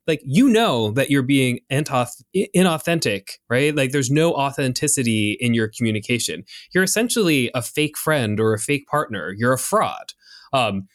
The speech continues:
and you know all of these things as you tell these lies of omission. Uh, and like Spring said, like, it doesn't do anything to make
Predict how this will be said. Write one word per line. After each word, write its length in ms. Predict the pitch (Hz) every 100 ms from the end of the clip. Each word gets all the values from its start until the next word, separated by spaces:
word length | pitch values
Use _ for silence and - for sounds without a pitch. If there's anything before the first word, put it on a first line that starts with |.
| _
and 160 | 180 202
you 80 | 202
know 240 | 196 202
all 240 | 180 156
of 120 | 147 120
these 200 | 117 -
things 420 | 139 107 101 101
as 200 | 123 113
you 80 | 113
tell 260 | - 117
these 240 | 113 107 110
lies 540 | 104 104 101 101 -
of 140 | 107 104
omission. 560 | 98 98 - 67 67 - _ -
Uh, 140 | 107 107 _ -
and 100 | 214
like 140 | 262
Spring 240 | - 254 240
said, 260 | 247 160 -
like, 200 | 139 - - -
it 160 | 180 160
doesn't 420 | 208 220 226 185
do 140 | 185
anything 540 | - 165 196 190 156 139
to 140 | -
make 400 | 127 123 120 -